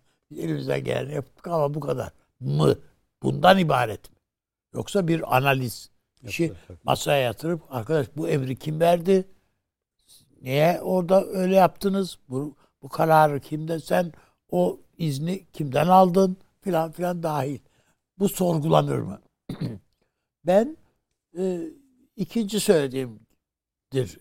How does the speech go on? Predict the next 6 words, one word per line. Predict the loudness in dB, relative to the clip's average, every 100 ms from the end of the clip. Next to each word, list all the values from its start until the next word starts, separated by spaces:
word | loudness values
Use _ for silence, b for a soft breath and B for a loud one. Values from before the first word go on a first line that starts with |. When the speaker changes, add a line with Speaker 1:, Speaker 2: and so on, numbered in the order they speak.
| -12
Speaker 1:
esas. | -6 -4 -4 -8 -14 -6
Yani, | -6 -6 -14 -20 _ _ _ _ _ -18
e, | -18 -16
Türk | -8 -6 -2
ordusunun | -4 -4 -10 -12 -12 -4
geleneğinde | -2 0 -2 -4 -6 -4 -2 -2